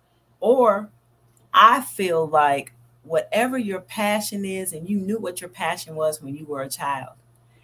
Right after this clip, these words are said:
and you loved doing this one thing, or this one thing just really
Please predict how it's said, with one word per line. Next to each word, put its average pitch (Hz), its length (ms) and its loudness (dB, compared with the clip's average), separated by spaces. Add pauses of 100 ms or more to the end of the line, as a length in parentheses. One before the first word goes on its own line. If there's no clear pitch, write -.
(140)
and 160 200 -4
you 190 140 -6
loved 202 580 4
doing 220 320 2
this 160 240 -4
one 185 360 -2
thing, 175 400 -6
or 143 60 -6
this 156 240 -6
one 220 300 -2
thing 202 340 -6
just 160 220 -8
really 190 460 -4